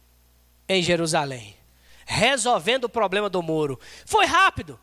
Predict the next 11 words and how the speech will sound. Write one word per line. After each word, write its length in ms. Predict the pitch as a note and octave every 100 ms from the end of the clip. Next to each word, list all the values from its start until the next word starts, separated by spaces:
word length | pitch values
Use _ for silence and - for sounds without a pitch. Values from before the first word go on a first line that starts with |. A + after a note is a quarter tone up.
| _ _ -
Eles 240 | F#4 G4
resolveram, 760 | D4+ F#4+ F4 E4 B3+ F#4+ D#4+ F3 - -
construíram, 800 | G#4 G4+ - D#4+ F4 G4 C4+ - -
mas 240 | F#4 G4
depois 380 | G4+ F#4+ G#4 G#4
começaram 580 | A4 G4 E4 F#4+ G4 F#4+
a 60 |
precisar 460 | F#4 G4 - D#4+ F#4
de 120 | F4+
novas 280 | G4 F#4+ G4
demandas. 880 | A4+ G#4+ A4 B4 B4+ - - -